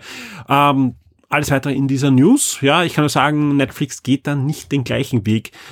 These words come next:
wie Disney. Das ist aber auch nicht immer erfreulich. Also schaut euch diese News an, wenn ihr Netflix-Abonnent seid und euch vielleicht für dieses Werbeabo interessiert. Auf Platz fünf ein Review und zwar zu Cult of the Lamb.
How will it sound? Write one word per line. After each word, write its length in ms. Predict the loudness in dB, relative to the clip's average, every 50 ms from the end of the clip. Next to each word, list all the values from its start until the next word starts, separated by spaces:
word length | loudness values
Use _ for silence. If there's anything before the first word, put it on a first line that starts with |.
| -12 -2
wie 160 | 2 2 2 2
Disney. 560 | 2 2 0 0 2 4 4 4 4 2 0 _ _ _ _ -20 -18 -18 -18 _ _ -8 -6
Das 180 | -4 -2 0
ist 140 | 0 2 2
aber 260 | 2 2 2 0 -2 _ 0
auch 160 | 0 0 2
nicht 420 | 2 0 -2 -2 -4 -10 -20 -20 _ _ 0
immer 260 | 2 2 4 4 2
erfreulich. 680 | 2 0 0 2 2 2 4 4 4 2 2 0 -2 -2
Also 420 | 2 2 4 4 4 4 4 2
schaut 200 | 2 2 0 0
euch 120 | 0 -2 -4
diese 160 | -4 -2 0
News 240 | 2 2 0 2 2
an, 260 | 2 2 2 2 2
wenn 160 | 2 4 4
ihr 220 | 4 4 4 2
Netflix-Abonnent 920 | 2 0 -2 -2 -2 -2 -4 -2 -2 -2 -4 -2 -2 0 0 0 -2 0
seid 340 | 0 0 0 -2 -2 -4 -6 -8
und 160 | -8 -6 -4
euch 320 | -2 -2 -2 -2 -4 -8
vielleicht 340 | -6 -4 -2 -2 -2 -4 -6
für 100 | -8 -6
dieses 320 | -4 -2 -2 -2 -2 -2
Werbeabo 640 | 0 0 0 0 0 0 -2 -2 -2 -2 -6 -6 -6 -12 -20 -14 -4 0
interessiert. 760 | 2 2 2 4 2 2 2 2 0 0 2 2 2 0 -2
Auf 240 | -4 -4 -4 -2 -2
Platz 220 | -2 -2 -2 0
fünf 300 | 0 2 2 2 2 0
ein 260 | 0 0 0 2 2
Review 460 | 2 4 4 4 6 6 6 4 4 0 -4 -12 -6 -2
und 140 | 0 0 0
zwar 340 | 2 2 2 2 2 0
zu 200 | 0 0 0 0
Cult 500 | 0 -4 -6 -2 -2 -2 -2 -2 -6 -6
of 280 | -2 0 0 0 -2 0 0
the 80 | 0
Lamb. 460 | 2 2 2 2 2 2 0 0 -2